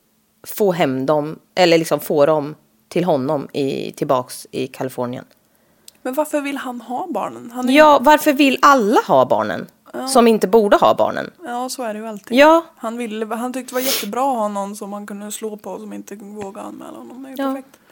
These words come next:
Speaker 1: Mm.
Speaker 2: Mm.
Speaker 1: I ett, eh, desperat försök om att komma ifrån sin äckelpappa så gifte sig Carol när hon var sjutton år med en femtiosex år gammal man, Leonard.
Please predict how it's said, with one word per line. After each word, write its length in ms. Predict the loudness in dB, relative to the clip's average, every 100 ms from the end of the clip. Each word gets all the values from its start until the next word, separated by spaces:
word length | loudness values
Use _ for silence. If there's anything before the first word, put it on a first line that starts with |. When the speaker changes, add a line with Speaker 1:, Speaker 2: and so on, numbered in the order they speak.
| -8
Speaker 1:
Mm. 200 | -4 -4 -8 _ _ _ _ _ _ _
Speaker 2:
Mm. 340 | -14 -14 -14 -18 _ -20 _ -20 -20 _ _ _ _ _ _ _ _ _ -2
Speaker 1:
I 200 | 0 2
ett, 300 | 2 2 0 _ _ _ _ _ _ _ _ _ _ _ _
eh, 180 | 2 4
desperat 380 | 4 2 4 4
försök 320 | 4 4 4
om 60 | 0
att 80 | -2
komma 300 | 2 2 2 -4
ifrån 400 | -2 4 4 4
sin 260 | 0 0
äckelpappa 640 | -2 -2 -4 0 2 2 2
så 120 | 0
gifte 320 | -2 -4 -2
sig 120 | -2
Carol 340 | 2 4 4 2
när 60 |
hon 80 | 0
var 80 | 0
sjutton 320 | -4 -2 0
år 180 | 2 0 -2
med 140 | 2 2
en 80 |
femtiosex 560 | 2 -2 0 0 0 0
år 180 | 0 2
gammal 260 | 4 2
man, 260 | 2 0 -6 -4
Leonard. 420 | 0 2 0 -4